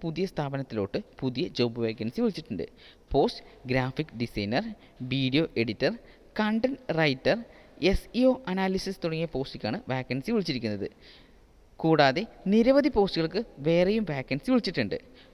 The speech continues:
ക്വാളിഫിക്കേഷൻ സമാന മേഖലയിൽ പ്രവൃത്തി പരിചയം. ഈ ജോലിക്ക് താൽപ്പര്യമുള്ള ഉദ്യോഗാർത്ഥികൾ എട്ട് അഞ്ച് നാല് ഏഴ് ഒന്ന് ഒൻപത് പൂജ്യം ഒൻപത് പൂജ്യം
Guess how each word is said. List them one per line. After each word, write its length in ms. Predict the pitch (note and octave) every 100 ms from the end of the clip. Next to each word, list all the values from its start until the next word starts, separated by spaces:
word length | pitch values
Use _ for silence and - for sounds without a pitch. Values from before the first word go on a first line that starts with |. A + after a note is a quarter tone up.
| -
ക്വാളിഫിക്കേഷൻ 680 | B2 A2 - A2+ A2+ - F#3+ - - - -
സമാന 380 | G#3 G#3 B3+ E4+ D4+
മേഖലയിൽ 380 | G#3+ F#3 G#3 -
പ്രവൃത്തി 300 | D#3 C#3 D3+ C#3+
പരിചയം. 340 | B2 A2 - - - - - F#3
ഈ 40 | F#3 B2
ജോലിക്ക് 380 | G#2+ G#2 - A3 - - -
താൽപ്പര്യമുള്ള 640 | A#3 A#3 A#3 C#4 C4+ C4 C4 -
ഉദ്യോഗാർത്ഥികൾ 680 | B2+ A#2+ A#2 A#2 A2+ C3 G#2 - - - F3+ G3
എട്ട് 320 | - - C4+ - A3
അഞ്ച് 320 | A3+ G3+ A3+ - D3+
നാല് 300 | D3 E3 F3+ F3+ - G#2+
ഏഴ് 260 | G#2 C3+ G#3 - - - - F3+
ഒന്ന് 340 | G#3+ A#3 B3+ B3 -
ഒൻപത് 360 | G#3+ G#3+ G#3 A3 A3 -
പൂജ്യം 400 | D#3 D#3 G3 G3+ -
ഒൻപത് 340 | G#2+ G#2 G#2+ C3+ - - - -
പൂജ്യം 480 | A3 B3 G#3 C#4